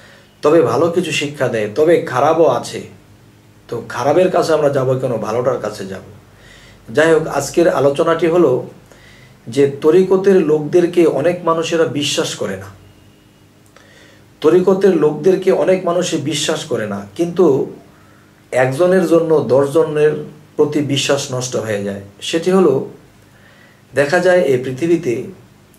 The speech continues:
মানুষ যখন জানতে পেরেছে, বুঝতে পেরেছে, হাদিস ও কোরআনের দিকে লক্ষ্য করেছে এবং অনেক ওলিয়া আউলিয়ার দিকে লক্ষ্য করেছে, নবী রাসূলদের কথা লক্ষ্য করেছে, তখন দেখা যায় যে একজন কামেল পীরের কাছে বায়াত গ্রহণ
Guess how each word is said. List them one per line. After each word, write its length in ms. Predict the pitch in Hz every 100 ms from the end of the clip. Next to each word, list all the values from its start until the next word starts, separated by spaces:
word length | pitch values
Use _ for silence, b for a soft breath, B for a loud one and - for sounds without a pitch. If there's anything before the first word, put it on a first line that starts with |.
| b b -
মানুষ 340 | 131 160 170
যখন 280 | 170 175 160
জানতে 360 | 135 131 131 151
পেরেছে, 340 | 156 147 156
বুঝতে 380 | 131 143 139 151
পেরেছে, 400 | 151 147 139 143
হাদিস 360 | 127 131 143 147
ও 60 |
কোরআনের 380 | 147 143 147 147
দিকে 180 | 147 151
লক্ষ্য 320 | 139 139 151
করেছে 500 | 151 147 143 143 139 - B B B B
এবং 420 | 123 139 139 - - - -
অনেক 360 | 123 151 147 139
ওলিয়া 240 | 143 156
আউলিয়ার 360 | 143 160 175 170
দিকে 180 | 160 143
লক্ষ্য 320 | 147 147 160
করেছে, 560 | 165 151 - 147 143 -
নবী 180 | 135 147
রাসূলদের 520 | 131 - 165 165 156
কথা 220 | 147 147
লক্ষ্য 300 | 147 143 147
করেছে, 460 | 147 139 127 123 - B B B B -
তখন 280 | 156 170 156
দেখা 220 | 147 160
যায় 280 | 156 127 123 B B B
যে 180 | 110 135
একজন 440 | 139 131 131 156 147
কামেল 480 | 135 127 151 147
পীরের 260 | 143 139 147
কাছে 220 | 151 147
বায়াত 320 | 117 117 123 117
গ্রহণ 240 | 117 120